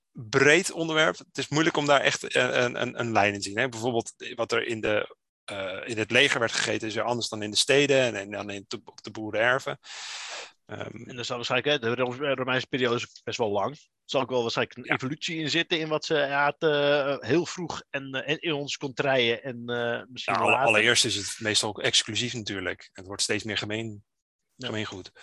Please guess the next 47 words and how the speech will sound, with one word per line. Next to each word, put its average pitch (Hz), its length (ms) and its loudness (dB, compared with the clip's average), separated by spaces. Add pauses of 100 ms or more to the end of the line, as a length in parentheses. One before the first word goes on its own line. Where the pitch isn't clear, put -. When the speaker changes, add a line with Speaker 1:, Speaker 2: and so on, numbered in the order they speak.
(300)
Speaker 2:
Hey, 156 140 2
maar 202 140 4
we 233 60 4
weten 220 180 2
wel 247 160 6
iets 233 140 0
over 170 180 2
de 165 100 -2
opslag 165 480 2
ook 131 160 0
weer, 107 260 0
hè, 214 180 2
van - 140 0
het - 100 -16
voedsel, 98 480 -8
toch? 175 260 -4
Uit 147 220 0
de, 113 520 0 (100)
eh, 120 280 -2
Romeinse 113 400 -4
tijd. 113 320 -2
Ik - 120 -20
bedoel, 139 220 -4
ik, 131 140 -14 (200)
ik - 120 -20
weet 165 200 2
dat 143 120 2
we 120 120 -2
grote 123 340 -4
graanopslag, 143 880 -2
eh, 104 640 -2
eh, 101 400 -10 (120)
plaatsen 113 500 2 (220)
kennen. 165 540 0 (640)
Speaker 1:
Ja. - 160 -4 (560)
Het 110 180 -6
Uiterslaan 120 480 2
is 104 80 -2
een 101 80 -2
hele 104 160 0
mooie 101 220 0
opgegraven. 92 680 -6
Een 98 160 -14
grote 104 280 -6
graanschuur, 101 520 -2
een 101 100 -8
horreum. 113 640 2